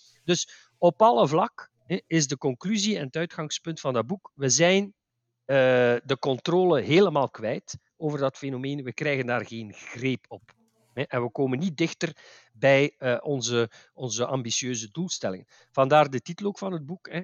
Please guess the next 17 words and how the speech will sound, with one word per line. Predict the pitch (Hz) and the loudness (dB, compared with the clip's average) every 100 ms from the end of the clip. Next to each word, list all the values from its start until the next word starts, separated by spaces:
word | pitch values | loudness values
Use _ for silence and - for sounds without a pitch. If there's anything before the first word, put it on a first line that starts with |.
| - | -6
Cannabis | - 160 165 147 - | -2 -2 -2 -6 -6
onder | 147 131 123 | -8 -8 -12
controle. | - 113 - 175 302 156 95 _ _ _ | -12 -14 -8 -6 -4 -6 -8 _ _ _
Hè. | - 160 208 _ - _ _ | -10 -10 -10 _ -20 _ _
Eh, | - 127 120 120 | -2 2 2 2
we | 131 | 2
moeten | 160 254 175 - | 2 2 2 0
echt | 190 214 - | -2 -2 -2
gaan | 139 117 | -2 0
nadenken | 123 175 214 208 196 190 | 0 0 0 -4 -6 -10
over | - 151 139 123 113 _ _ _ | -8 -4 -4 -4 -10 _ _ _
manieren | 127 131 135 127 165 214 226 254 | -4 2 2 2 0 0 -2 -6
om | - 156 147 143 - 104 | -4 -2 -2 -4 -12 -10
beter | - 220 285 - - - _ _ _ _ _ _ | -2 0 0 -4 -12 -18 _ _ _ _ _ _
grip | _ - 151 226 | _ -2 2 2
te | - - | 0 -8
krijgen, | - 104 80 64 | -6 -6 -6 -12